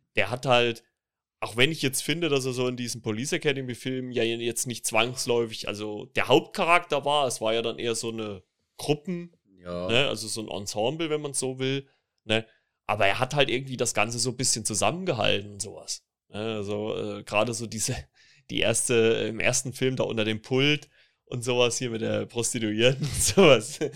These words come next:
Speaker 1: Es war, und gerade dann am Ende dann nochmal,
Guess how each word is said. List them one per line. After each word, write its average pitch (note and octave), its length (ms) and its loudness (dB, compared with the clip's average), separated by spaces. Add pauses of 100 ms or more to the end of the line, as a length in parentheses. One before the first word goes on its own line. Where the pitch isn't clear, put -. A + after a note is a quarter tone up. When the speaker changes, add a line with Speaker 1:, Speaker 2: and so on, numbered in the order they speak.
(340)
Speaker 1:
Es C#3 200 0
war, A#2 200 4 (220)
und A#2 80 -10
gerade A2+ 340 6
dann G#2+ 200 2
am G#2 100 -6
Ende C3 300 0
dann - 140 0
nochmal, A#2 440 -2